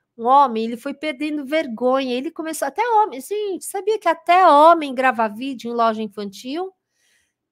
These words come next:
Você sabia disso? Aliás, os homens que gravam, eles são muito talentosos. Então, se você é lojista e é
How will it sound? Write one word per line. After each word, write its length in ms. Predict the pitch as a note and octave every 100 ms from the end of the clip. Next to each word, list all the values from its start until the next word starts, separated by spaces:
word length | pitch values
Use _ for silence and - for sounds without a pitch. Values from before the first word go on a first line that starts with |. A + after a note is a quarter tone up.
| _
Você 240 | _ - E4
sabia 580 | - B3 G3+ A#3 C4+ G#3
disso? 600 | A3 C#4+ - A3 G#3 G3+
Aliás, 500 | G3+ A#3 A#3+ C#4+ D4
os 160 | C#4 C#4
homens 340 | D4 E4 D4+
que 140 | - A#3+
gravam, 340 | G#3+ A3 B3+
eles 160 | C4 B3
são 160 | A#3
muito 420 | A3 A3+ D4+ - -
talentosos. 800 | G4 A4+ A#4 C4+ A#3 G#3+ G3
Então, 300 | A#3 A3 A#3
se 160 | A3 G#3+
você 440 | B3 B3+ - -
é 140 | C#4 D#4+
lojista 540 | E4 D4 C4+ C4 A#3+
e 100 | A3
é 180 | A#3+